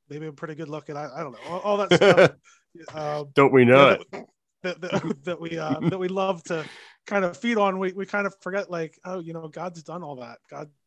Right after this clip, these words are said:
Speaker 1: God has, you know, helped me. God has gotten me here. God has given me a mind that is able to, you know, process <laughs> things in a certain
Speaker 2: Yeah.
Speaker 1: way. And, you know, just so much stuff that we don't, you know, think about. And, you know, <sighs> uh,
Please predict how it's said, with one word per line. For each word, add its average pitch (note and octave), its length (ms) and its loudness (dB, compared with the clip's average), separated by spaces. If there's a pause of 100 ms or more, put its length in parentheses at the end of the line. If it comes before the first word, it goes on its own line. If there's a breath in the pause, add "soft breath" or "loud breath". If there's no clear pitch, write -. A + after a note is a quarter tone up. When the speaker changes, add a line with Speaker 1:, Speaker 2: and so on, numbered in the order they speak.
(680)
Speaker 1:
God D3+ 200 -10
has, C#3+ 280 -16 (200)
you D3 100 -18
know, C#3 100 -12
helped F3 260 -14
me. C3+ 120 -14
God C3+ 160 -12
has C#3 100 -14
gotten D3+ 300 -12
me C#3+ 100 -14
here. B2 240 -16
God C3 180 -16
has C3 240 -16 (600)
given D#3 200 -10
me D#3+ 100 -10
a D3+ 80 -10
mind D#3 360 -8
that C3 120 -10
is B2+ 520 -14 (220)
able C#3 240 -10
to, C#3 500 -12 (320)
you C#3 100 -16
know, C3+ 140 -12
process E3 500 -12
<laughs> - 60 -16
things D3+ 300 -10
in D3 100 -12
a D#3 80 -12 (100)
certain - 240 -8
Speaker 2:
Yeah. E3 140 2
Speaker 1:
way. D#3 300 -8
And, C3 200 -18 (640)
you D#3+ 60 -16
know, D#3+ 60 -14
just F#3 160 -16
so G#3 100 -8
much G3 180 -8
stuff - 280 -10
that D#3+ 100 -12
we D3+ 100 -12
don't, D3 320 -12 (460)
you C#3 80 -14
know, B2+ 80 -10
think D3+ 240 -14
about. B2 400 -10
And, B2 280 -16 (580)
you C#3+ 100 -14
know, A#2+ 340 -14 (140)
<sighs> - 140 -20
uh, A#2+ 520 -14